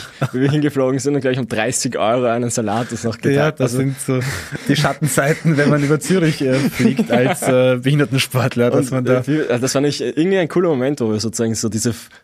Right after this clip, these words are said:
Speaker 2: diese, diese Vorspannung hatten, äh, wo wir beide nicht wussten, okay, was kommt auf uns zu, wie wird Rio, es war erstens mal ein zwölf Stunden Flug noch vor uns und, äh, na, es war, war, war ein cooles Spiel einfach.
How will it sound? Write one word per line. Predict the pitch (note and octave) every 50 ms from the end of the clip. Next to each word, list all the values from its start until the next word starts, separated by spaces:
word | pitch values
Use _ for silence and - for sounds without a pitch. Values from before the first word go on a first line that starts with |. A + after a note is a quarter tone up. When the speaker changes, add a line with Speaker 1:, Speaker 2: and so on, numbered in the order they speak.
| _ _
Speaker 2:
diese, | - A#2 A2+ A#2
diese | G2 - A2 G#2 A2 G#2+ G#2 G2+ G2+
Vorspannung | - - - B2 C3+ D3+ - - - G#2+ G2+ G#2 G#2+ G#2 G2+ G2
hatten, | G2+ F#2+ F2+ - G2 F#2+ F#2 - - - - - -
äh, | - G#2 G#2 G#2 G2+ -
wo | - A2 A2
wir | A2 G#2+
beide | - A2 A2+ B2 B2 A#2+
nicht | A#2+ B2 A#2 -
wussten, | B2+ B2 A2+ - -
okay, | A2 A2+ - A2
was | G#2 G2+ -
kommt | A2+ G#2 -
auf | G#2 -
uns | A2+ G#2 - -
zu, | - A#2 G#2
wie | G#2+ G2 G#2
wird | A2 G2+ - - - - -
Rio, | A2 G#2+ A2 A2+ A#2 A2+ G#2+ F#2+ - - -
es | G#2 F#2
war | F2+ F#2
erstens | F2+ F#2+ - - G#2
mal | F#2+ F#2
ein | F2+ F2+ -
zwölf | - G2+ F#2+ -
Stunden | - A2+ G#2 G2 F#2
Flug | - G#2 G2
noch | G2+ F#2+
vor | - - G2 G2+
uns | G#2+ G#2+ - - - - - - - _ _ -
und, | - A2 A2 F#2+ G#2+
äh, | G#2+ G#2 G2+ G2+ F#2+ - _ _ _ _ -
na, | - D#3+ D3
es | B2+ -
war, | G#2+ G2 F2+ - -
war, | G#2 G2+ G2+ F#2+ F#2 -
war | G#2 G2+
ein | G2 -
cooles | - D3+ C#3+ B2+ G#2+
Spiel | - - B2+ A2+ G#2
einfach. | F#2 F2 F2 - F#2 -